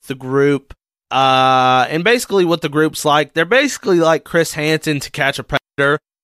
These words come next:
and people got in contact with them, and, you know, some people that was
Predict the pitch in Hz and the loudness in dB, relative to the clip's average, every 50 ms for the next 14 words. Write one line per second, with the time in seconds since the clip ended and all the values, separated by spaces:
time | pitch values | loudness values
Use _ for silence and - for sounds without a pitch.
0 | _ _ _ _ _ - 170 175 175 165 214 220 233 196 208 196 196 190 190 180 | _ _ _ _ _ -2 -2 -2 0 0 -2 -2 0 -2 -2 0 2 0 0 0
1 | 165 160 - - 175 170 170 170 - 180 165 165 165 - - 156 151 151 156 - | -2 -10 -4 0 2 2 2 0 0 0 0 0 0 -2 -2 0 0 2 0 0
2 | _ 147 139 147 147 147 - _ _ 170 170 170 165 165 160 - _ _ 160 175 | _ -2 0 0 -2 -2 -8 _ _ 0 0 2 0 -2 -4 -10 _ _ -4 -2
3 | 185 180 165 160 160 - - - 180 180 175 196 196 180 165 175 165 170 160 135 | 2 2 2 2 0 -2 -2 -2 -2 -2 -2 -4 -8 -6 -6 -2 -2 -2 -2 0
4 | 147 156 135 - - | 0 -2 -2 -4 -10